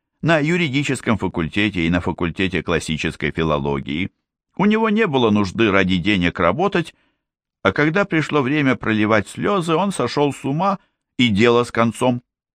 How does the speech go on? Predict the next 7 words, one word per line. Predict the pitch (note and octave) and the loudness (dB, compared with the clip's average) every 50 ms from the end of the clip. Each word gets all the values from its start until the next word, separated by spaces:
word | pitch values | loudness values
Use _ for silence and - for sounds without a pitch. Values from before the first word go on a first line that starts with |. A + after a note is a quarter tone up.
| _ _ _ _ _ _ _ _ _ | _ _ _ _ _ _ _ _ _
По | - A2 F#2+ | 0 0 2
крайней | - B2 B2 A#2+ A#2 A#2 | 4 2 4 4 4 2
мере, | A#2 B2 B2 A#2 A2+ | 2 2 2 2 2
такова | G#2 - A2+ - - G2+ G2 A2 G#2+ | 0 0 -2 0 2 2 4 4 4
была | F#2+ G#2+ G#2+ G#2 G2+ - | 4 4 4 4 4 4
официальная | - G#2+ A2+ B2 A2+ - - A2 E2 D2+ D2 C#2+ D2 D2+ D2 D2 D2 | 2 0 0 -2 -2 0 2 4 4 4 4 2 2 2 2 2 2
версия | D2 E2 E2+ F2+ F2 - - F2+ F2 F2 E2 | 2 2 2 2 0 0 2 2 4 2 2